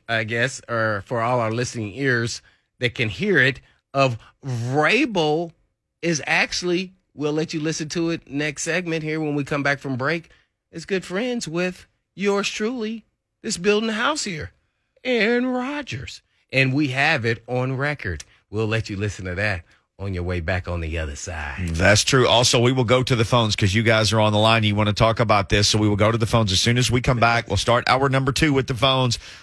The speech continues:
Speaker 2: Also, the Coach Doug Matthews gonna join us, uh, with all the latest from Tennessee, signing period, latest on the transfer portal, all, all that stuff. We'll get to all that coming up. But, uh, your calls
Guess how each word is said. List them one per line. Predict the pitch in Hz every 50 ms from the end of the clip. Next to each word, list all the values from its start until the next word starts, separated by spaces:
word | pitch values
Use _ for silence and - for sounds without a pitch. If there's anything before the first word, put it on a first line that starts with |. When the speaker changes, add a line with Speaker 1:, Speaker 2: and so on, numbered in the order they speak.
| _
Speaker 2:
Also, | - - 127 123 - 143
the | 120 110
Coach | - 147 131 -
Doug | - 135 131 123
Matthews | 117 127 127 131 117 123 127 117
gonna | 104 131 123 120
join | 110 107 135 135 135 131
us, | 131 117 - - - - - - _ _
uh, | - 110 110 113
with | 107 98
all | 117 120 131 127
the | 131
latest | 123 127 127 123 123 117 -
from | 90
Tennessee, | 90 - 131 120 113 - - 139 139 135 127 117 107 - - - _ _ _
signing | - - - 131 127 127 120 117
period, | 107 - 131 135 131 127 123 123 120 120 107 101
latest | 98 110 127 120 127 117 -
on | 127 123 117
the | 117
transfer | 107 - 113 107 107 - - 98
portal, | 90 - 110 117 120 -
all, | 151 185 190
all | - 185 196 202
that | 202 185 160
stuff. | - - 147 110 113 -
We'll | - 107
get | 107 123 110 -
to | - -
all | - 110 117
that | 107 110 113 -
coming | - 127 120 117 113 113
up. | 113 - -
But, | - 107 98 - -
uh, | 107 98 -
your | - 104 107 143 165 180
calls | - 185 165 156 151 151 151 147 135 -